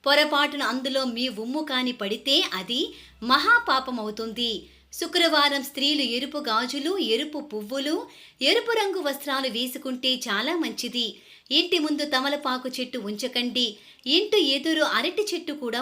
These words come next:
ఉండకూడదు. తులసి చెట్టు ఆకులు గోటితో గిల్లకూడదు. పొద్దుపోయాక తులసి కోటకు నీరు పోయకూడదు.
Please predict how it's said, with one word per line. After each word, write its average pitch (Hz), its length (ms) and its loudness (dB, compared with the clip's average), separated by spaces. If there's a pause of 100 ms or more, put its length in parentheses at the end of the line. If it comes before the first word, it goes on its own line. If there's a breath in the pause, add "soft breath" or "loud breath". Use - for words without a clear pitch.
ఉండకూడదు. 220 580 -4 (480 soft breath)
తులసి 311 400 4
చెట్టు 285 240 -2 (100)
ఆకులు 262 360 0 (100)
గోటితో 269 440 0 (160)
గిల్లకూడదు. 220 600 -2 (400 loud breath)
పొద్దుపోయాక 320 880 2
తులసి 311 340 -2
కోటకు 294 480 -2 (160)
నీరు 285 220 0
పోయకూడదు. 220 720 -4